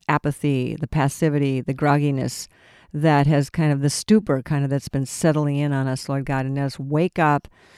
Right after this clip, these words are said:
and realize, Lord God, that, that you are coming soon and that this is an eventful year that we're entering into, Father God. And I thank you, Jesus, now for the divine protection, the promises that no weapon formed against us will prosper,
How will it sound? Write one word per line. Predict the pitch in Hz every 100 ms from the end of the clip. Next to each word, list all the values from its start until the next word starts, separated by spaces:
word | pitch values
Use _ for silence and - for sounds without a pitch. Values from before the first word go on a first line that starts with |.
| - -
and | 139 139
realize, | 165 196 190 156 139 135 151
Lord | 139 127
God, | 135 131 131
that, | 131 _
that | - 131 127
you | 160 196
are | 160
coming | - 165 151 143
soon | - - 156 139
and | 135 135
that | 127
this | 170 156 -
is | 151 147 131 - _ _ _ _
an | 156
eventful | 151 147 180 180 180
year | 151 175 196
that | 143 135
we're | 143 139 127 - _
entering | 185 185 180 160
into, | 151 147 -
Father | 139 143 131 131
God. | 127 120
And | 143
I | 143
thank | - 180 180
you, | 180
Jesus, | 156 170 165 165
now | 175 160 151 - - -
for | -
the | 165
divine | 156 160 160 160
protection, | 156 - 160 - 156
the |
promises | 143 165 147 143 143
that | 139
no | - 151
weapon | 143 147 147
formed | - 147 143
against | 139 143 143 143
us | -
will | 139
prosper, | - 170 160 151 156 143